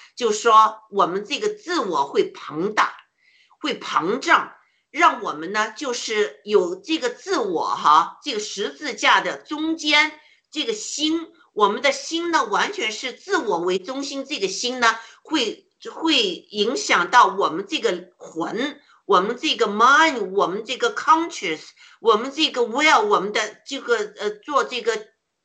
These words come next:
决定、做这个计划，全都是有这个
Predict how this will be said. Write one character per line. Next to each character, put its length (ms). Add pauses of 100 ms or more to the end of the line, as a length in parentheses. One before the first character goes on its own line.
(360)
决 280
定、 300
做 180
这 140
个 100
计 240
划， 300 (180)
全 300
都 120
是 240
有 300
这 140
个 220